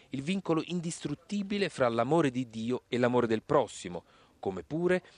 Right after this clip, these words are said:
la sottolineatura che c'è una contraddizione fondamentale nel nome di Dio di ricorrere alla violenza o all'esclusione degli altri. In questo spirito Benedetto sedicesimo ha concluso il suo discorso alla moschea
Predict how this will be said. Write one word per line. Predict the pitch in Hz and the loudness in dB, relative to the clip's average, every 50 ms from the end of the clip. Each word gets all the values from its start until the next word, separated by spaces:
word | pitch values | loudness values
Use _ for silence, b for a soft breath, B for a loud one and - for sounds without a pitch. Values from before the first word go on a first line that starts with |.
| B B B B B B | B B B B B B
la | - 104 107 | -4 -4 -2
sottolineatura | - 120 107 - 113 110 113 117 120 - - 185 156 120 104 | -2 -4 0 0 0 2 4 2 0 2 0 0 2 2 2
che | - - | 0 -2
c'è | 90 - - | -6 -2 -2
una | 107 104 98 | 0 0 0
contraddizione | - - 101 - - 107 101 101 98 - - 143 131 113 | -2 -2 -6 -2 -2 -4 -2 -4 -8 -4 -2 -2 -2 -2
fondamentale | - 127 123 120 110 110 107 107 104 - _ - 151 147 147 147 156 165 165 _ b b b b b b b | -2 -2 0 2 2 2 2 0 -6 -2 _ 2 4 4 4 4 2 0 -2 _ b b b b b b b
nel | 104 101 101 | -8 -8 -4
nome | 104 110 123 123 117 | 0 0 2 2 2
di | 107 117 127 113 | -2 -2 -6 -4
Dio | 107 110 101 95 92 95 92 b b b b | -4 -6 -4 0 -2 -2 -2 b b b b
di | b - 120 | b -4 -2
ricorrere | 117 117 - 147 147 143 127 120 113 107 104 - _ | -2 0 2 4 6 6 6 6 4 4 2 0 _
alla | - 104 104 | 2 2 2
violenza | 101 110 135 123 101 90 85 80 80 - - 104 | 4 4 4 4 4 2 0 -4 -6 -2 0 2
o | 104 | 2
all'esclusione | 104 101 104 104 - - 123 120 - - 104 98 | 4 2 2 -2 -2 -2 -2 -2 -2 -2 -2 -2
degli | 95 101 98 90 | -2 -4 -4 -4
altri. | 85 76 65 60 _ _ - - - _ _ _ _ _ _ _ _ _ _ _ _ _ _ _ _ _ - - | -4 -6 -6 -8 _ _ -20 -20 -20 _ _ _ _ _ _ _ _ _ _ _ _ _ _ _ _ _ -10 -10
In | 117 | -8
questo | 107 - 101 - - 101 | -4 -4 -4 -4 -4 -8
spirito | - - - 107 104 104 101 - 101 | -10 -6 -4 -4 -4 -4 -2 -4 -2
Benedetto | 90 98 95 95 98 98 - - | -2 -2 -2 -2 -4 -6 -6 -6
sedicesimo | 95 - 101 90 92 - - 113 107 - - 107 101 - B B B B B | -8 -6 -8 -8 -8 -4 -2 -2 -2 -2 -2 -2 -4 -4 B B B B B
ha | - 98 | -4 -4
concluso | _ - 104 95 - - 160 175 135 - 107 | _ -2 -4 -4 -2 -2 -2 -2 0 -2 -4
il | 95 | -4
suo | - - | -4 -6
discorso | 98 95 90 - - 135 127 113 - - 101 | -8 -8 -8 -4 0 0 0 0 2 0 0
alla | 95 | 0
moschea | 92 90 90 - - - 147 143 131 117 | 0 -2 -8 -8 0 2 2 2 2 0